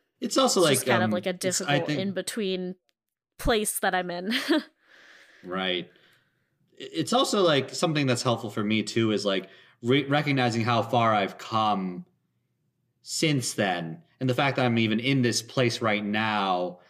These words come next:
Speaker 1: as hard it is, uh, as hard as it is, it's way better than a, I, it wa-, like, it's easy to, sometimes it's easy to romanticize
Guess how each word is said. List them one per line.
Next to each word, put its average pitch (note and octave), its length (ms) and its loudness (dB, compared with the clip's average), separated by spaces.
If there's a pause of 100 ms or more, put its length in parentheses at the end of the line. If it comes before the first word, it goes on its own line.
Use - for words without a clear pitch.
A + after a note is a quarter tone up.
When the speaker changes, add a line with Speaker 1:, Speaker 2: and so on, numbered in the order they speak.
(180)
Speaker 1:
as A2 120 -4
hard B2+ 340 4
it A2 100 2
is, G2+ 260 -2 (220)
uh, B2 220 2
as B2+ 160 0
hard D#3 220 2
as B2 180 2
it A2 100 2
is, G#2 640 2 (500)
it's G#2+ 300 -4
way B2 680 4
better G#2+ 400 2
than G2 160 -2
a, F#2+ 200 -2 (140)
I, A2 220 -4 (100)
it A2+ 160 0
wa-, A#2+ 460 2
like, A#2 220 -2 (280)
it's - 180 -4
easy D#3+ 340 2
to, B2+ 260 2
sometimes C#3 420 0
it's A2+ 120 -4
easy A#2 200 2
to G#2+ 80 -2
romanticize G2+ 1160 0